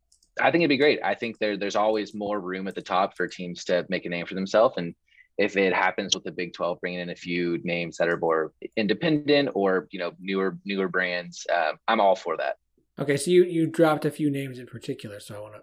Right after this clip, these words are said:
Speaker 1: Mm-hmm.
Speaker 2: wanna, this has been the, because my whole thing is, like, I think they're gonna end up sticking together.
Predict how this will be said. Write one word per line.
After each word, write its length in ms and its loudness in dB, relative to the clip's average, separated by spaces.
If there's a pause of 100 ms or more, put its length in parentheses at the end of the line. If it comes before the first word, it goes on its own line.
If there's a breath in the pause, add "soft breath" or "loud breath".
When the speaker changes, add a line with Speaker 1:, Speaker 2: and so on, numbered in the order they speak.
Speaker 1:
Mm-hmm. 120 -8
Speaker 2:
wanna, 180 -12 (380)
this 120 -12
has 80 -14
been 340 -12
the, 240 -12
because 440 2
my 200 2
whole 180 2
thing 260 0
is, 180 -2
like, 160 -6
I 60 -12
think 220 -14
they're 140 -12
gonna 140 -14
end 80 -14
up 80 -18
sticking 280 -14
together. 380 -16